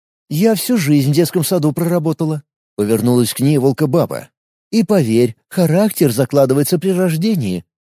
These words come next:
От возраста зависит только умение и моральные рамки. Синекожие же у нас мастера по цифрам, и раз они нас сюда засунули и сумели разделить по мирам, значит, у них на каждого есть досье. И, скорее всего, это не строчки вроде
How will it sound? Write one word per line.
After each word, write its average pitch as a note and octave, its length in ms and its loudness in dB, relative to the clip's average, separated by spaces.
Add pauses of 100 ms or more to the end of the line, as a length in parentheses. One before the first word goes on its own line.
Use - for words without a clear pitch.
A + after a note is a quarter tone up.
(160)
От F3 200 0
возраста G3 580 2
зависит D#3+ 440 2
только F3+ 280 0
умение G3 460 4
и A3 40 2
моральные F3+ 460 2
рамки. G#2 420 -2 (380)
Синекожие G#3+ 680 4
же D3+ 140 2
у D#3 60 2
нас E3 220 2
мастера G#3+ 500 2
по G#3 140 0
цифрам, G#2 480 -2 (240)
и G3+ 120 4
раз G#3 240 2
они G#3 180 4
нас G#3 180 2
сюда F#3+ 260 2
засунули F3 500 2
и C3+ 80 2
сумели F#3+ 380 2
разделить E3+ 500 2
по D#3+ 80 0
мирам, F3+ 420 2 (180)
значит, A#3 580 4
у E3 40 6
них E3+ 220 2
на G3 160 2
каждого A#3 420 2
есть G#3+ 300 2
досье. A2+ 520 0 (360)
И, G3+ 140 0
скорее A3+ 480 2
всего, F3 320 2
это G3+ 260 4
не A#3 120 4
строчки C#4+ 460 -2
вроде E3 460 2